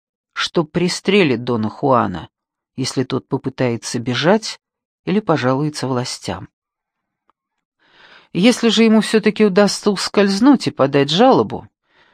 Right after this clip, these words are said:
то управляющий под присягой заявит, что Дон Хуан пытался убить хозяина фабрики. «Ты будешь вкалывать,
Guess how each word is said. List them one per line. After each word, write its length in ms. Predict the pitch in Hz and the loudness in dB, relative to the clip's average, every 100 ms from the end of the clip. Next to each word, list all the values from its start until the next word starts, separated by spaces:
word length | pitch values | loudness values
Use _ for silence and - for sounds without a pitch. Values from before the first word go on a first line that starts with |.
| _ _ _ | _ _ _
то 100 | 170 | 0
управляющий 1120 | 190 220 214 214 202 233 240 233 220 - - 202 | 2 2 2 2 4 4 4 4 4 2 2 0
под 320 | - 202 - | 2 0 0
присягой 680 | 196 202 - 214 180 151 143 | 0 0 2 2 4 4 2
заявит, 760 | 139 160 147 151 170 233 - _ _ _ - | 4 4 4 4 2 0 -4 _ _ _ -14
что 160 | - 165 | -2 0
Дон 220 | 151 139 | 2 0
Хуан 320 | - 139 190 | 0 0 0
пытался 520 | 214 165 165 185 - 180 | -2 -2 -2 -2 -4 -4
убить 380 | 139 156 170 | -4 -6 -8
хозяина 540 | - 190 139 135 131 151 | -4 -4 0 0 2 -2
фабрики. 680 | - 127 110 101 - - _ _ _ _ _ _ _ _ _ _ _ _ _ _ _ _ - | 0 -2 -2 -10 -14 -20 _ _ _ _ _ _ _ _ _ _ _ _ _ _ _ _ -2
«Ты 240 | 156 190 | 2 2
будешь 560 | 175 143 160 156 156 - | 2 -2 0 0 -2 -4
вкалывать, 1000 | - - - 147 139 151 147 151 - | -10 -8 0 2 4 2 0 -2 -4